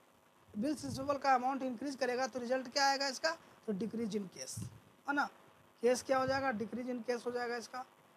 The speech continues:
चलिए, next यहाँ पे question देखिए, which of the following is not cash, not a cash outflow। यहाँ पे देखिए, इसमें से क्या है जो कि, और,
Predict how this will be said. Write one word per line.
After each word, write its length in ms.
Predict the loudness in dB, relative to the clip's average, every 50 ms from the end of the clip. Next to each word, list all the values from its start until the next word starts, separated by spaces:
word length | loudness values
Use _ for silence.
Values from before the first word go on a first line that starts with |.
| -20 -20 -20 -10
चलिए, 240 | -4 0 2 2 2
next 400 | 2 0 -2 -4 -4 -4 -6 -6
यहाँ 160 | -4 -2 -2 0
पे 140 | 0 0 0
question 360 | 0 0 0 0 0 2 2
देखिए, 360 | 2 2 2 0 -4 -4 -6 -10 -16 -20 -20 -20 -20 -20 -20 -20 -20 -20 _ _ -20 -20 -20 -20 -20 -20 -18 -14 -6 0
which 220 | 4 4 4 6 4
of 160 | 4 6 6
the 100 | 6 4 6 6
following 360 | 6 6 6 6 6 4 2 2
is 120 | 2 2
not 400 | 2 2 4 4 4 4 2 0 -2 2 6
cash, 260 | 6 6 6 6 0 -6 -10 -12 -12 -6 -4
not 280 | -2 0 0 2 2
a 80 | 0 0 0 2 4
cash 200 | 4 4 4 2 -4 -8 -8
outflow। 460 | -6 -6 -6 -6 -8 -12 -12 -12 -14 -20 -20 -20 -20 -20 -10 -4
यहाँ 140 | -2 -2 0
पे 120 | 2 2 2
देखिए, 320 | 2 2 0 0 0 0 -2 -4 -20 -20 -20 -20 -20 _ _ _ -6
इसमें 280 | -4 -2 0 2 2 2
से 160 | 2 2 -2
क्या 280 | 0 2 2 4 4 6
है 300 | 4 4 4 4 2 2
जो 140 | 2 0 0
कि, 280 | 0 0 -2 -2 -2 -4 -6 -12 -12 -4 0
और, 200 | 2 4 4